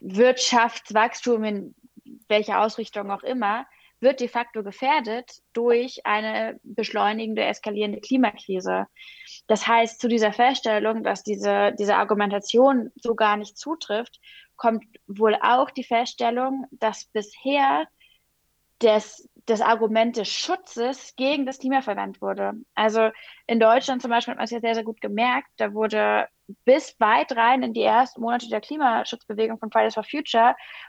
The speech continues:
wurde argumentiert, zum Beispiel seitens Herrn Altmaier, man müsse die Bevölkerung vor zu viel Klimaschutz schützen. Es sei der Klimaschutz, der uns was wegnehmen möchte. Es sind die Klimakids, die uns gefährden, unseren Wohlstand gefährden, unser Wachstum gefährden.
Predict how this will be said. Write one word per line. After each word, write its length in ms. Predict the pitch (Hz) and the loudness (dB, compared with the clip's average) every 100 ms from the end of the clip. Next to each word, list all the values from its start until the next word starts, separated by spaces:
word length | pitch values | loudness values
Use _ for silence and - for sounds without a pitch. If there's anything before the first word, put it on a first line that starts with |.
| - | 4
wurde 220 | 240 226 | 4 4
argumentiert, 680 | 226 220 208 202 - 339 339 | 2 0 -6 -10 -4 -4 -4
zum 100 | 247 | -4
Beispiel 320 | 220 - 226 | -4 -4 -8
seitens 440 | 214 214 233 233 - | -2 0 0 -4 -8
Herrn 160 | 214 | -6
Altmaier, 600 | 208 220 254 220 214 220 | 0 0 0 -2 0 0
man 180 | 233 220 | 2 0
müsse 280 | 226 269 285 | 0 -2 -4
die 120 | 233 | -6
Bevölkerung 720 | 214 214 226 247 285 269 233 233 | -6 -2 2 2 2 0 -2 -4
vor 220 | - 262 262 | 4 4 4
zu 200 | - 285 | -2 -12
viel 220 | - 247 | -8 -8
Klimaschutz 680 | - 254 233 226 - 233 - | -6 -6 -4 -4 -6 -10 -6
schützen. 600 | - 254 _ 185 180 - _ _ - - - | -2 -4 _ -14 -14 -16 _ _ -20 -20 -2
Es 120 | 208 | 2
sei 120 | 220 | 2
der 120 | 208 | 2
Klimaschutz, 720 | 208 - 294 330 302 302 277 - | -2 0 4 4 4 0 -4 -4
der 200 | 233 226 | 0 0
uns 320 | 220 - - - | -4 -12 -16 -4
was 180 | 214 208 | -4 0
wegnehmen 440 | 269 - 262 262 | 0 0 -4 -2
möchte. 340 | 254 262 - 233 | -2 -4 -4 -4
Es 140 | 220 | -4
sind 120 | 214 | -6
die 80 | 208 | -12
Klimakids, 680 | - 302 269 254 262 254 - | -6 0 2 0 0 -4 -4
die 220 | 233 220 | -6 -2
uns 220 | 220 220 | -2 -2
gefährden, 480 | - 202 254 262 277 | -6 -4 0 2 2
unseren 220 | 233 202 | -2 -8
Wohlstand 340 | 214 262 254 233 | -2 -2 -2 -8
gefährden, 300 | 226 220 214 | -4 -2 0
unser 140 | 208 | 0
Wachstum 320 | 214 240 - 226 | 0 0 -6 -4
gefährden. 480 | 226 233 220 226 | -2 2 2 2